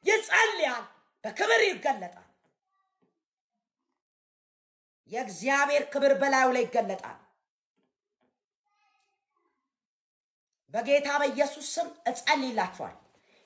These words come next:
የጻድቅ ሰው ጸሎት እንደሚጨምር፣ ህይወታችሁ እንዲጨምር፣ ዘመናችሁ እንዲጨምር፣ ቅድስናችሁ እንዲጨምር፣ ከእግዚአብሔር ጋር ያላችሁ ህብረት እንዲጨምር፣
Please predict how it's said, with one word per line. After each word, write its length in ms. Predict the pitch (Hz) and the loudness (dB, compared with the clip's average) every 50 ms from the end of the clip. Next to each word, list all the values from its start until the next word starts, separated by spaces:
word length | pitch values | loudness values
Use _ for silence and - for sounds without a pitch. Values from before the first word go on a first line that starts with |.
| _ _ 139 | _ _ -18
የጻድቅ 520 | 143 - - - - 320 330 330 311 - - | -12 -10 -4 0 2 2 2 2 0 -4 -2
ሰው 200 | - 311 294 285 285 | 2 4 4 4 2
ጸሎት 340 | - - 311 285 277 269 262 | 2 2 4 4 4 4 2
እንደሚጨምር፣ 720 | 269 254 269 269 262 262 262 - - 240 247 247 247 233 - - _ _ _ _ _ _ _ - | 2 2 4 4 4 2 -2 -4 -2 -2 -2 -2 -4 -8 -10 -16 _ _ _ _ _ _ _ -2
ህይወታችሁ 500 | 247 294 311 311 302 302 302 302 - 320 294 | 2 2 2 4 4 2 2 2 -2 -4 -2
እንዲጨምር፣ 540 | 285 277 277 - - 254 262 247 254 240 226 - - _ _ _ _ _ - | -2 -2 -4 -2 0 0 0 2 0 -4 -6 -8 -18 _ _ _ _ _ -16
ዘመናችሁ 680 | - 127 143 220 302 311 311 311 302 302 294 294 - 302 | -12 -4 0 2 4 4 6 6 4 4 2 0 -4 -2
እንዲጨምር፣ 520 | 285 277 269 269 - - 247 240 247 254 - - - _ _ _ _ - | -2 -2 -2 -4 -2 -2 0 0 0 -2 -4 -6 -14 _ _ _ _ -14
ቅድስናችሁ 720 | - - 311 - - - 320 320 330 320 302 285 - 311 | -10 -6 -2 0 2 2 2 4 4 2 2 0 -2 -2
እንዲጨምር፣ 540 | 294 277 262 - - - 226 233 247 254 262 - - _ _ _ _ _ - | -2 -2 -2 -2 -4 -6 -4 -4 -4 -4 -6 -6 -16 _ _ _ _ _ 0
ከእግዚአብሔር 600 | - 320 269 208 - - 311 339 339 339 320 320 - | 2 2 2 2 0 2 4 4 6 4 4 4 6
ጋር 160 | 311 320 311 | 4 4 6
ያላችሁ 420 | 311 294 285 285 277 285 - - 302 | 6 4 4 2 0 -2 -2 -6 -8
ህብረት 260 | 285 285 294 285 - - - | -2 -2 -2 -2 -4 -8 -4
እንዲጨምር፣ 540 | 277 277 285 277 - - 247 247 247 226 | -4 -4 -2 -4 -4 -4 -4 -4 -4 -8